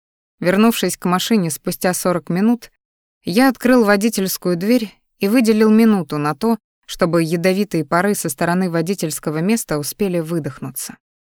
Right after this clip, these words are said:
Уже отсоединив шланг от люка и выхлопной трубы, вернув его в угол с хламом и сев за руль, я обнаружил межсалонную перегородку закрытой. Ее закрыла Пэрис, якобы шутя о том,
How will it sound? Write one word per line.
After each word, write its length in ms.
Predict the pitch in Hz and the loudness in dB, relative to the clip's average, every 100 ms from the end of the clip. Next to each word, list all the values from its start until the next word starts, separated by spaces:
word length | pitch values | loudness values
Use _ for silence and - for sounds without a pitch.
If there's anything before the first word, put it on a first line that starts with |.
| _ _ _ _ | _ _ _ _
Уже 260 | 185 233 285 | -2 2 2
отсоединив 600 | - 220 190 220 240 - | 4 2 4 4 4 2
шланг 440 | 196 214 220 208 | 2 4 4 2
от 140 | 165 | -2
люка 440 | 185 233 233 170 151 _ _ | 0 0 0 -4 -6 _ _
и 120 | 170 | -4
выхлопной 540 | 175 - 185 180 185 170 | -4 0 -2 0 -2 0
трубы, 440 | 165 175 233 226 _ _ _ _ _ | -4 0 0 -2 _ _ _ _ _
вернув 400 | 175 214 262 277 | -2 4 4 4
его 260 | 202 196 208 | 0 0 2
в 100 | 214 | 2
угол 260 | 214 185 | 2 2
с 120 | 180 - | 0 -4
хламом 500 | 202 233 240 160 - | 0 4 4 2 -4
и 100 | - | -6
сев 280 | 180 - 180 | -4 0 0
за 200 | 160 160 | 0 0
руль, 240 | 208 233 - _ _ _ - | 2 0 -4 _ _ _ -6
я 260 | 170 254 | 0 2
обнаружил 680 | - 185 214 226 269 220 208 | 2 2 4 4 4 2 2
межсалонную 760 | 202 202 - 202 226 214 190 | 2 0 0 2 4 4 2
перегородку 640 | 180 185 180 202 196 - 175 | -2 -2 0 0 0 -4 -4
закрытой. 760 | 170 190 - 139 131 - - _ _ _ _ - | -4 -6 -8 -10 -12 -20 -20 _ _ _ _ -4
Ее 260 | 202 247 | 2 4
закрыла 440 | 214 220 226 226 208 | 4 2 2 2 2
Пэрис, 440 | 262 165 139 - | 0 0 -2 -4
якобы 460 | 175 196 - 165 170 | -2 0 -2 -4 -4
шутя 460 | 190 170 165 139 | -6 -6 -6 -6
о 40 | 135 | -4
том, 320 | 226 226 | -2 -2